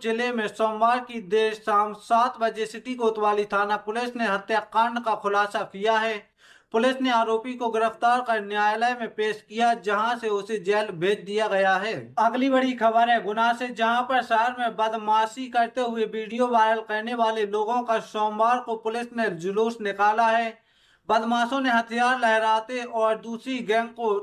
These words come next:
ललकारते हुए वीडियो वायरल किया था, जिसके चलते पुलिस ने बदमाशों का जुलूस निकाला है।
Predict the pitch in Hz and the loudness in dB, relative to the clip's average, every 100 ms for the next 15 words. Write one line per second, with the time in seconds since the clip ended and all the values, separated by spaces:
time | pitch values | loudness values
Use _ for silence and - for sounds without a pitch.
0 | - 208 208 220 220 226 226 226 233 226 | -6 -4 0 0 2 2 2 -2 -2 0
1 | 202 208 214 226 233 214 214 220 180 196 | 0 -2 -6 -4 0 2 2 0 -6 -4
2 | 220 233 240 233 214 208 254 247 214 208 | 0 2 2 0 -4 -8 -8 -2 -2 -2
3 | 220 214 220 233 226 190 196 202 208 202 | -4 -4 -6 -6 -6 -2 -2 0 -2 -2
4 | 240 175 180 185 220 220 196 190 185 180 | -2 -2 -2 -2 -2 -2 -6 0 2 4
5 | 190 190 | 2 0